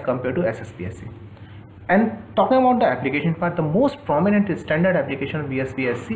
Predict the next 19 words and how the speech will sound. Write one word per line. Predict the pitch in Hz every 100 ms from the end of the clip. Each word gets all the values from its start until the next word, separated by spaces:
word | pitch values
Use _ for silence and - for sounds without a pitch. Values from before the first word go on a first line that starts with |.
| -
is | 165
for | - 165
the | 165
transmission | - 139 135 165 156
of | 196 196 143
television | 135 131 127 123
signal. | 117 104 - - - - - - - - - - - - - - -
Also, | - 226 269 330 - -
this | 151 196 202
most | 202 277 285
convenient | 208 180 180 180
and | 165
efficient | - 170 170
technique | 156 151 156
when | 156 143
bandwidth | 135 143 147
uses | 135 123 127 190
is | 202
considered. | - 117 117 87 -